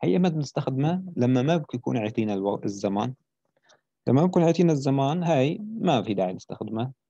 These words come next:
آه، هي، هي بنستخدمها لما ما بكون عاطينا الزمان، يعني هون بما إنه ما في تا، فبنستخدم هاي المعادلة. إيش معنات في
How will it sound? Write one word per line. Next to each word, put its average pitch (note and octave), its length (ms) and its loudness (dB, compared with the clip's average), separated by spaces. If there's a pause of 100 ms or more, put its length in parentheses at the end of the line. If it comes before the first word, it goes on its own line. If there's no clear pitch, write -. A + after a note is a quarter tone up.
(800)
آه، - 20 6
هي، D#3 280 6
هي F3 100 6
بنستخدمها C3 480 0
لما G2+ 180 0
ما C3 100 2
بكون C#3+ 220 0
عاطينا B2+ 300 0
الزمان، A2+ 580 0
يعني G#2 240 -2
هون A2+ 140 2
بما B2 180 0
إنه B2 120 2
ما B2+ 120 2
في B2 120 -4
تا، C#3 440 0 (160)
فبنستخدم B2 500 -4
هاي F#2 80 -8
المعادلة. F2+ 440 -8 (840)
إيش F#3 120 0
معنات D#3 340 2
في C#3 340 2